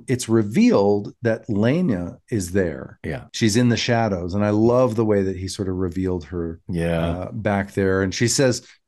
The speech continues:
Speaker 1: she basically says, like, she was expecting to find a love nest,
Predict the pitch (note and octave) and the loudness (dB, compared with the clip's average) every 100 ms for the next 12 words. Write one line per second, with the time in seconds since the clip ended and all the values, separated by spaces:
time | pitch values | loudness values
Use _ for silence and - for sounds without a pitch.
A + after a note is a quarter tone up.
0 | _ _ - D3+ C#3+ D#3+ D#3 C3+ A2+ A#2+ | _ _ -8 -4 0 2 4 4 4 0
1 | A2+ A2 A2+ B2 B2+ A2 G#2+ - B2+ B2 | 2 -2 -2 -4 0 0 0 0 -2 0
2 | A2+ G#2 A#2 G#2+ G2+ F#2 F#2 G2 G#2 G2 | 0 0 0 0 0 0 2 2 2 -2
3 | F2 D2 C2 - - | -4 -6 -8 -6 -4